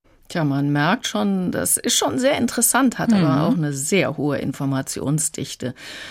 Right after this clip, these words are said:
Speaker 1: Was ich gut finde, das Autorenkollektiv, also die Autoren werden leider nur im Kleinstgedruckten genannt,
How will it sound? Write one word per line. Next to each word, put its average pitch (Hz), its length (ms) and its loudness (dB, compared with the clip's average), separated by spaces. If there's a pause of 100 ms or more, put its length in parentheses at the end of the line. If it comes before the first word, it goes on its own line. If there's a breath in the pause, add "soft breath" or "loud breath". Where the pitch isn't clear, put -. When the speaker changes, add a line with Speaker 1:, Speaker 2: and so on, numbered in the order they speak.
(160 loud breath)
Speaker 1:
Was 170 220 2
ich 180 260 -2
gut 202 300 -4
finde, 277 460 4
das - 440 0
Autorenkollektiv, 202 1300 -2
also 143 260 -6
die 131 120 -4
Autoren 156 400 -2
werden 143 220 0
leider 143 360 0
nur 143 160 0
im 131 160 -4
Kleinstgedruckten 139 1500 -2
genannt, 135 540 0